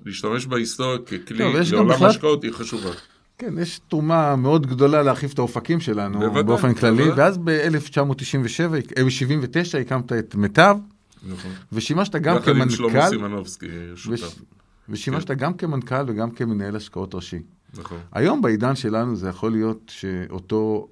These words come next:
Speaker 2: אדם שמכהן בשני התפקידים?
Speaker 1: קשה מאוד, קשה מאוד. אה, תראה, הייתי בערך שלושים שנה, קרוב לשלושים שנה, גם מנכ"ל וגם מנהל השקעות ראשי, אבל צריך לזכור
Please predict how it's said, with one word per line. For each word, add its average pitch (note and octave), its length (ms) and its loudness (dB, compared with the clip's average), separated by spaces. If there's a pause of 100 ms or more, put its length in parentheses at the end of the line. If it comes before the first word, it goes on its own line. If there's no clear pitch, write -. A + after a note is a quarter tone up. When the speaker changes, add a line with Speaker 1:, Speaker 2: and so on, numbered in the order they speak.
Speaker 2:
אדם G2+ 460 -2
שמכהן F#2+ 680 -6
בשני F#2+ 200 -10
התפקידים? F#2 580 -8 (600)
Speaker 1:
קשה A2+ 340 -2
מאוד, D#2+ 280 -6 (200)
קשה A2 260 -8
מאוד. E2+ 340 -10
אה, G2+ 260 -10
תראה, G#2 200 -4 (400)
הייתי B2 500 0
בערך A2+ 340 0
שלושים A2 1400 -6
שנה, G2 560 -4
קרוב G#2 240 -8
לשלושים F#2+ 420 -12
שנה, G2 300 -8 (540)
גם G#2+ 180 0
מנכ"ל G#2+ 420 0
וגם G2 240 -4
מנהל G2 340 -4
השקעות F#2 380 -6
ראשי, G2+ 340 -8 (380)
אבל F2 80 -8
צריך B2 260 -8
לזכור B2 760 -2